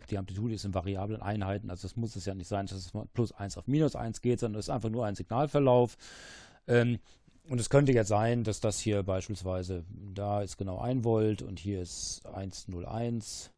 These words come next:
und hier ist, was weiß ich, null Komma neun fünf oder so. Also ein rauschbehaftetes Signal vielleicht.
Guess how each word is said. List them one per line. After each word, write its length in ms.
und 140
hier 240
ist, 260
was 180
weiß 120
ich, 560
null 320
Komma 220
neun 260
fünf 320
oder 160
so. 140
Also 240
ein 180
rauschbehaftetes 840
Signal 300
vielleicht. 380